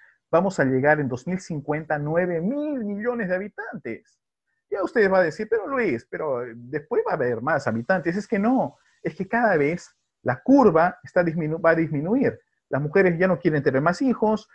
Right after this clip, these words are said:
eh, las familias apenas de uno, entonces de, de dos, uno. Entonces en dos mil cincuenta ya come-, se, se mantendrá la curva hasta dos mil cien con, volver a caer.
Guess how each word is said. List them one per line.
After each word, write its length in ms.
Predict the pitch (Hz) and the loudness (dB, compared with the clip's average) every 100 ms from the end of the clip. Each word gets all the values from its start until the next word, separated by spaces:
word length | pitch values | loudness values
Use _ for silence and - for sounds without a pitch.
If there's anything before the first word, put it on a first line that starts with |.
| - - | -20 -10
eh, 140 | - 147 | 2 4
las 140 | 139 | 4
familias 480 | 170 190 226 170 156 | 2 2 2 2 2
apenas 340 | 139 180 170 | -2 0 0
de 120 | 156 208 | 2 4
uno, 320 | 262 202 190 | 6 4 2
entonces 340 | 156 170 175 | -2 -4 -2
de, 160 | 143 127 | -2 -2
de 200 | 127 139 | -2 2
dos, 420 | 196 226 - _ _ | 4 2 0 _ _
uno. 440 | 214 240 208 202 208 _ _ _ _ - | -2 2 2 0 -6 _ _ _ _ -4
Entonces 380 | 139 180 185 | -4 -2 -4
en 80 | 196 | -2
dos 160 | 170 170 | -2 -2
mil 160 | 262 | -2
cincuenta 540 | 262 254 233 240 233 220 | 0 -2 2 2 4 2
ya 180 | 196 190 | 2 2
come-, 180 | 196 | -2
se, 220 | 170 170 156 | -2 -4 -2
se 120 | 156 | 0
mantendrá 480 | 143 139 147 156 185 | 0 0 0 2 2
la 160 | 180 | 2
curva 280 | - 254 247 | 0 -2 0
hasta 240 | 196 - 151 | -2 -4 -2
dos 140 | 147 | -2
mil 160 | 165 175 | -4 -8
cien 320 | - 220 233 - _ _ _ | -4 -4 -4 -10 _ _ _
con, 260 | - 180 170 | -4 -4 -4
volver 360 | 131 139 135 131 | 2 4 6 4
a 80 | 131 | 4
caer. 260 | 113 87 | 2 0